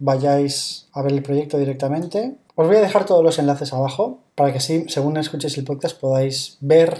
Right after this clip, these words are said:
¿no?, que, que visualmente es mucho más, más sencillo seguir, seguir de lo que estamos hablando. Este primer proyecto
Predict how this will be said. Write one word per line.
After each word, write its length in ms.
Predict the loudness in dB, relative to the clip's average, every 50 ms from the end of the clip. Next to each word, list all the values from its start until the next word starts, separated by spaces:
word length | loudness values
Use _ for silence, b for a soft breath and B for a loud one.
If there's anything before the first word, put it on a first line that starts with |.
| -10 -16 _
¿no?, 260 | -6 -4 -4 -4 -4
que, 320 | -4 -4 -4 -4 -6 -6 -6
que 100 | -6 -6
visualmente 680 | -6 -4 -2 -2 -2 0 2 0 0 0 0 -2 -4
es 140 | -4 -4 -4
mucho 220 | -6 -6 -6 -6
más, 280 | -6 -4 -6 -6 -6 -6
más 160 | -6 -6 -6
sencillo 380 | -6 -8 -6 -6 -6 -6 -6 -6
seguir, 340 | -8 -8 -6 -6 -6 -8 -8 _ _ _
seguir 320 | -10 -6 -4 -2 -2 0
de 60 | -2
lo 60 | -2 -4
que 40 |
estamos 260 | -4 -6 -6 -6 -4 -6
hablando. 360 | -6 -8 -10 -12 -14 -16 -20 _ _ _ _ _
Este 240 | -6 -4 -2 0 0
primer 260 | 0 0 0 0 -2
proyecto 760 | -2 0 2 2 2 0 -2 0 2 2 4 2 0 -6 -12